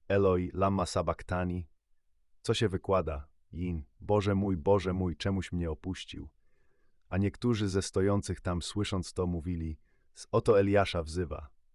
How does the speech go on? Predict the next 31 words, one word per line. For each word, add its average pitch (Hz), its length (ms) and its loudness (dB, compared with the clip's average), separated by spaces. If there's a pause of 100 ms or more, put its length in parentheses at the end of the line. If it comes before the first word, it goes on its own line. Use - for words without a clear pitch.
(140)
Ca - 160 -2
jeden, 113 280 4
przybiegłszy 104 580 0
i 95 40 2
napełniwszy 95 600 0
gąbkę 98 400 0
octem, 87 400 -2
włożył 95 340 0
ją 90 100 0
na 85 120 -2
trzcinę 87 560 -4
i 80 40 -6
dał 85 180 -2
mu 82 120 -6
pić, - 360 -8
mówiąc: 85 440 -6 (400)
„Poczekajcie, 110 580 4
zobaczymy, 90 640 -2 (200)
czy 98 100 -4
przyjdzie 104 480 0
Eliasz, 101 500 0
aby 80 180 -6
go 78 120 -4
zdjąć”. 71 600 -8 (840)
Jezus 104 340 4
zaś, 95 380 2
zawoławszy 92 580 2
głosem 85 400 0
wielkim, 90 460 -2
oddał 82 420 -4
ducha. - 420 -10